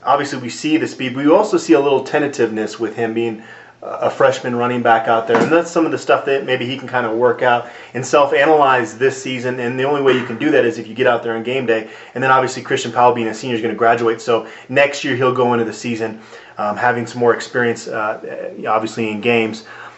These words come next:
Uh, for me, it, this team, we thought it was gonna be more physical, and it has been more physical than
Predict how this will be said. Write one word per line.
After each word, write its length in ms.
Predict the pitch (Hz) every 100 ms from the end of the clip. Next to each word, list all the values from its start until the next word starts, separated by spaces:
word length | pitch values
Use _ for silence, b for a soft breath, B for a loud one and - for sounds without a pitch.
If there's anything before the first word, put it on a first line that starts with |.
| B
Uh, 120 | - 117
for 120 | 139
me, 260 | 160 214 160
it, 280 | 156 - - _ _ _ -
this 160 | 139
team, 560 | - 214 208 185 170 - _ -
we 80 | 135
thought 200 | 165 170
it 80 |
was 140 | 160 135
gonna 180 | 139 127
be 180 | 127
more 220 | 123 120 113
physical, 600 | - 120 117 113 120 117
and 160 | 139
it 100 | 180
has 220 | 160 196
been 160 | - 113
more 180 | 107 107
physical 640 | - 110 110 117 110 117 B B B
than 460 | 127 123 120 113